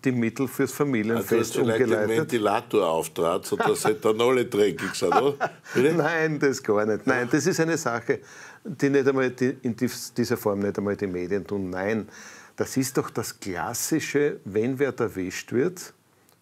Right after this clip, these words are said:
Speaker 1: beim in die Taschen <laughs> greifen und
Speaker 2: Ja.
Speaker 1: Geld umleiten, schreit ihm, "Schmutzkübel, Schmutzkübel."
Speaker 2: Also du sagst, das war kein
Speaker 1: Das ist die
Speaker 2: Schmutzkübel-Wahlkampf.
Speaker 1: klassische We-, nein, das war ein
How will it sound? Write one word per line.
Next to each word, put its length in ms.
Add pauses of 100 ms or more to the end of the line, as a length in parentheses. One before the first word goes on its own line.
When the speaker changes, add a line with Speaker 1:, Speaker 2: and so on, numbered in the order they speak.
Speaker 1:
beim 340 (220)
in 180
die 100
Taschen 500
<laughs> 100
greifen 640 (280)
und 180
Speaker 2:
Ja. 40
Speaker 1:
Geld 300
umleiten, 480
schreit 280
ihm, 200
"Schmutzkübel, 920
Schmutzkübel." 720
Speaker 2:
Also 140
du 180
sagst, 400
das 180
war 160
kein 260
Speaker 1:
Das 100
ist 0
die 80
Speaker 2:
Schmutzkübel-Wahlkampf. 720
Speaker 1:
klassische 640
We-, 180
nein, 340
das 200
war 140
ein 280